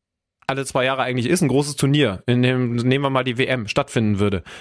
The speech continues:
Hast du mal überlegt, wie verrückt anders das wäre, als zu dem Zeitpunkt, als die W M in Katar stattgefunden hat? Ein Adeyemi wäre aktuell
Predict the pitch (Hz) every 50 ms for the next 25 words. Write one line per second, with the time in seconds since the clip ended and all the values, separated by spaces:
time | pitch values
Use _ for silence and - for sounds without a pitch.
0 | - - - 123 - - 214 165 131 131 123 135 160 - - 113 123 127 123 -
1 | 131 110 139 196 - - - 143 165 190 180 147 - 131 123 113 104 107 117 117
2 | 117 117 139 170 202 190 - _ _ - 127 123 131 123 - - - - - _
3 | _ _ _ - - 131 117 127 147 - - 135 131 - - 143 135 135 135 127
4 | - 127 117 123 123 135 139 131 - - 117 - 139 156 156 - 120 104 - 110
5 | - - 113 107 107 104 117 139 - - - - - - - - 127 123 110 120
6 | 120 110 104 107 117 165 202 185 160 185 156 123 123 117 117 - - - - -
7 | 131 120 113 117 135 151